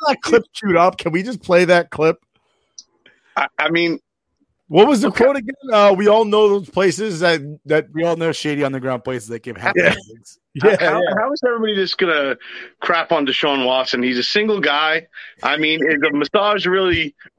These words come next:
Speaker 2: done until it's complete? You know what I mean? You can rub every other part of your body, but oh my God,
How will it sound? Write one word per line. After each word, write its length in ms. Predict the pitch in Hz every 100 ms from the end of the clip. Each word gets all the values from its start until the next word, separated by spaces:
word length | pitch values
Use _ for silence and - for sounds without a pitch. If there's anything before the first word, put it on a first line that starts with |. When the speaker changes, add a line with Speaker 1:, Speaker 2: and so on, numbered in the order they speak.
| _ 113
Speaker 2:
done 380 | 170 165 180
until 280 | 160 151 160
it's 120 | 147
complete? 520 | - 143 143 139 147 - - _ _ - _ - - _ - _ - - - - - -
You 120 | 165
know 60 |
what 100 | 180
I 80 | 185
mean? 300 | 185 190 196 - - - _ _ _ _ _ _ _ _ _ _ _ _ _ _ _ _ _ _ _ _ _ _ _ _ _ _ _ _ _ _ _ _ -
You 80 | 143
can 80 | 175
rub 160 | 202 180
every 300 | 180 202 196
other 160 | 185
part 240 | 180 180 170
of 40 |
your 100 | 165
body, 380 | 139 160 156 143
but 200 | 139 135
oh 220 | 139 160 156
my 160 | 131
God, 480 | 131 147 143 131 98